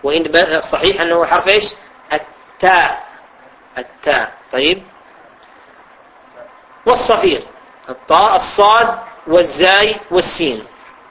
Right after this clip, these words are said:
الحروف أو اللحون الشائعة في حرف الصاد. بعضهم ينطق الصاد، ها، سينا. بعضهم ينطق الصاد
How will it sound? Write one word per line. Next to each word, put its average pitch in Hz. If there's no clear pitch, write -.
الحروف 190
أو 190
اللحون 202
الشائعة 214
في 196
حرف 226
الصاد. 175
بعضهم 240
ينطق 214
الصاد، 202
ها، 196
سينا. 185
بعضهم 185
ينطق 196
الصاد 175